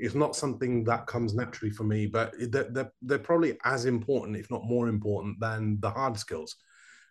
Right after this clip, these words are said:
Because if you don't have the soft skills, you're not gonna be doing the technical work <laughs> anyway, 'cause patients won't like you. They won't wanna have it done.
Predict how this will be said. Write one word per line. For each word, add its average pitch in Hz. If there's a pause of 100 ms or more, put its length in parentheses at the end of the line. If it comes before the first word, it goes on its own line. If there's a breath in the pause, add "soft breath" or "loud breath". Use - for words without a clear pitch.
Because 110
if 107
you 117
don't 156
have 147
the 131
soft 151
skills, 95
you're 113
not 147
gonna 139
be 113
doing 117
the 104
technical 123
work 107
<laughs> -
anyway, 135
'cause -
patients 120
won't 107
like 110
you. 95
They 95
won't 104
wanna 156
have 85
it 87
done. 85